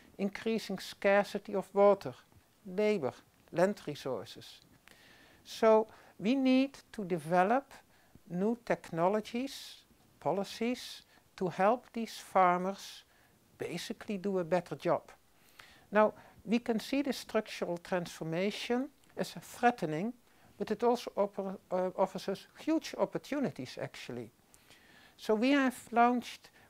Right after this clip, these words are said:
within the rice program, crisp program, a five-point action plan to help lift people, small farmers especially, out of poverty and help with food security.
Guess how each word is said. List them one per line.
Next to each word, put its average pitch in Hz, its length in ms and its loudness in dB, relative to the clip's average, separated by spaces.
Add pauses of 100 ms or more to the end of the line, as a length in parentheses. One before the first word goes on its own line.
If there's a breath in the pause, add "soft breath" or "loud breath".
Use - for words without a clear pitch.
within 190 340 0
the 170 80 -4
rice 180 440 2
program, 226 600 0
crisp - 340 -6
program, 214 600 0 (400 loud breath)
a 208 80 0
five-point 214 760 0
action - 420 -4
plan 117 320 0 (600)
to 180 100 -2
help 214 420 0
lift 202 400 -4 (160)
people, 202 500 -2 (140)
small 208 480 2
farmers 185 560 0
especially, 180 640 -8 (380 soft breath)
out 175 240 2
of - 160 -12
poverty 214 600 0 (420 soft breath)
and 180 120 -4
help 185 300 0
with 165 120 -8
food 175 280 -10
security. 127 680 -8